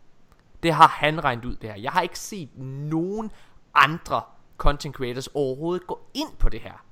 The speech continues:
Og det er så skarpt set. Det tager vi efter, efter pausen. Nu vil jeg lige, øh, hvad hedder det, øhm, jeg tror lige, jeg vil gøre snakken færdig med Janus omkring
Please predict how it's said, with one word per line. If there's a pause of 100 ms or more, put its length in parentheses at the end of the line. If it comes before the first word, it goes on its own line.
(1000)
Og
det
er
så
skarpt
set.
Det
tager
vi
efter,
efter
pausen. (280)
Nu
vil
jeg
lige,
øh,
hvad
hedder
det,
øhm, (640)
jeg
tror
lige,
jeg
vil
gøre
snakken
færdig
med
Janus
omkring